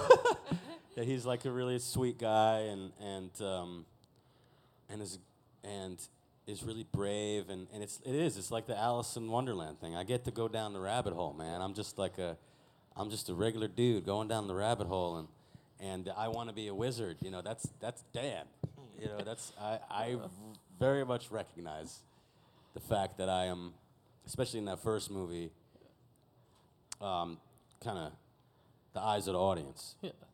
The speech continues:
Speaker 1: And, uh, yeah, those are, phew, a lot of s-, <laughs> lot, lot of stress and a lot of fun going into that. Uh, just try to make sure that I got it right,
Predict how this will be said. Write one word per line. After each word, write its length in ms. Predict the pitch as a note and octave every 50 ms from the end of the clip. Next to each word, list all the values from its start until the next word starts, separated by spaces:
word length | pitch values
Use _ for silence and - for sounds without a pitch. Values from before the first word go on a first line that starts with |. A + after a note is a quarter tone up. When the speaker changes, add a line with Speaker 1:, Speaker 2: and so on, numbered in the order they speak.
| - - -
Speaker 1:
And, 320 | G#2+ G#2 G2+ G2 G2 F#2+ - - A2+
uh, 440 | G#2 G2+ G2+ G2 F#2+ F#2 F#2 F2+ F2 E2 - - - - - _ - - - - - - - - - - - - _ _ _ _ _ - _ - _ - _ _ _ _ - - -
yeah, 240 | G#2+ A2+ C3 A#2 -
those 240 | - A#2 C3 C#3
are, 80 | B2 G2 -
phew, 280 | - - C#3+ B2+ F#2 D#2+ - - - - - - - - - -
a 60 | D2
lot 200 | G#2 A2+ A2+ A2
of 40 | -
s-, 80 | - -
<laughs> 20 | -
lot, 260 | A2+ G#2+ E3+ D3 B2+
lot 200 | A#2+ A#2+ A#2+ A2+
of 60 | -
stress 480 | - - - - B2 A#2 B2+ B2+ - -
and 80 | B2+ A2
a 40 |
lot 180 | G#2+ A2 A2 G#2
of 80 | G2+ -
fun 260 | - C3 A#2 A2+ A2 G#2
going 280 | A2+ C3+ C#3+ E3 A#2+ B2
into 200 | B2 - - A2+
that. 200 | G2+ F#2 G2 G#2 - - - - - - - - - - - -
Uh, 180 | A2+ A2+ G#2+ G#2
just 280 | G2+ A#2 - - - -
try 160 | C#3+ B2 A2+
to 60 | A2
make 120 | G#2+ G#2+ G2+
sure 160 | - B2 A2+
that 80 | G#2+ G2+
I 60 | G2
got 220 | F2+ G2+ G2 F#2+
it 80 | F#2 F2+
right, 340 | G2+ G2+ G2+ G#2 G#2 G2+